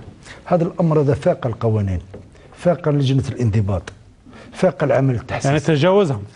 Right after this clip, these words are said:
Speaker 1: تجاوزهم. لأن لما نقول ظاهرة هو شيء جديد.
Speaker 2: مم.
Speaker 1: احنا عرفنا، عرفنا بزاف في تاريخ كرة القدم الجزائرية اجتياح للملاعب، عرفنا كثير وكثير وكثير جدا. أخيرا، آه، في رابطة الصيف ما بين، آه،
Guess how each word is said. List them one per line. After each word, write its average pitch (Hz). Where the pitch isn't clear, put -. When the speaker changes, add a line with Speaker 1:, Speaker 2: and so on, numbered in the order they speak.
Speaker 1:
تجاوزهم. 123
لأن 185
لما 165
نقول 156
ظاهرة 160
هو 139
شيء 123
جديد. 117
Speaker 2:
مم. 127
Speaker 1:
احنا 214
عرفنا، 165
عرفنا 143
بزاف 113
في -
تاريخ 143
كرة 139
القدم 123
الجزائرية 117
اجتياح 160
للملاعب، 110
عرفنا -
كثير 151
وكثير 151
وكثير 156
جدا. 117
أخيرا، 196
آه، 160
في 156
رابطة 156
الصيف -
ما 156
بين، 147
آه، 135